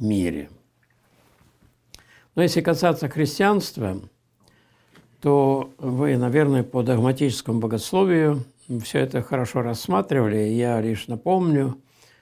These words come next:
что христианство утверждает, что изначала и всегда существует Бог, как абсолютное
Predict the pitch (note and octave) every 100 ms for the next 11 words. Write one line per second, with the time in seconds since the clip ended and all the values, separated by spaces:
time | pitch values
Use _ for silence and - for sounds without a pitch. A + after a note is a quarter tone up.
0 | _ _ _ _ - - - D3 C#3+ C#3
1 | C#3 - _ - C3 B2 C3+ - E3+ F3
2 | E3+ - D3+ C#3 C#3 D3 B2+ C#3+ B2+ D#3+
3 | F3+ D3+ A2 - - - - C#3 C3+ -
4 | A#2+ A2+ C3+ C3 E3 F3+ F3 A2+ E2 E2
5 | _ _ _ _ _ _ _ _ _ _
6 | _ _ _ _ _ _ _ _ - C#3
7 | - D3 A2+ G#2+ D#3+ F3 C#3+ F#2 F#2 -
8 | - C3 G#2+ - C3+ C#3+ D3 C#3+ - -
9 | B2 D3+ A2 F2+ - _ _ _ _ _
10 | _ _ _ _ _ _ B2+ C3 B2 -
11 | C3 D3 F3 F3 C3 A#2 G#2+ F#2